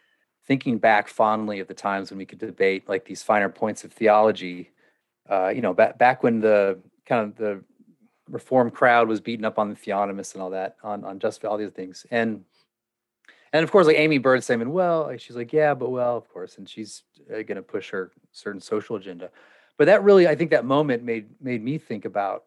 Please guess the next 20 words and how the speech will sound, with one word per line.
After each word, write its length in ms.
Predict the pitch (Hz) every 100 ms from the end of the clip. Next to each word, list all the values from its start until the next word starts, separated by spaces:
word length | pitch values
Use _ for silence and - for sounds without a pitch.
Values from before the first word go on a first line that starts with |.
| _
yeah, 220 | 127 120
the 120 | 92
changes, 720 | - - 127 131 90 87 - _ _ _ _ _ _ _ _ _ _ -
uh, 240 | 113 104 92
that, 380 | - 107 104 -
that 140 | 110 104
have 100 | 98
occurred, 580 | - - 160 101 95 117
when 220 | 113 107
it 140 | 110
seems 320 | - 180 175
back 320 | 113 120 117 -
then 280 | 139 151
we 120 | 117 107
were 120 | 101
fighting 460 | - 110 107 107
over, 440 | 104 98 98 95 98
like, 180 | 113 110
you 80 | 117
have, 240 | 139